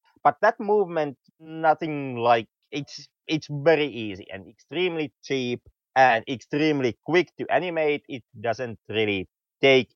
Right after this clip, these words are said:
anything from you to pull it off. Even I can fucking do that, and I, I am a, you know, layman's animator at best. There, there's also a lot of scenes where, where the camera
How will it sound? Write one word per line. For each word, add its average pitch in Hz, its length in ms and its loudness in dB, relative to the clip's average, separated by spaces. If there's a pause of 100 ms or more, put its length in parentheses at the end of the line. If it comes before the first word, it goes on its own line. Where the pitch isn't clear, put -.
anything 110 560 -4 (100)
from 180 280 4
you 131 220 -4
to 110 200 -12
pull 147 160 2
it 107 160 -2
off. 196 340 6 (340)
Even 131 360 -2
I 175 420 8 (240)
can 151 220 2
fucking 147 340 0
do 143 260 4
that, 143 300 8 (180)
and 110 220 -20
I, 117 320 6
I 123 160 6
am 120 240 6
a, 107 280 4 (400)
you 120 140 -2
know, 110 180 4
layman's 147 800 6
animator 123 680 0
at 107 140 -2 (180)
best. 98 400 -4 (320)
There, 160 100 10
there's 185 260 2
also 220 600 8
a 143 100 8
lot 147 460 6
of 214 160 4
scenes 151 540 -4
where, 120 460 4
where 127 220 2
the 127 100 -4
camera 113 1000 8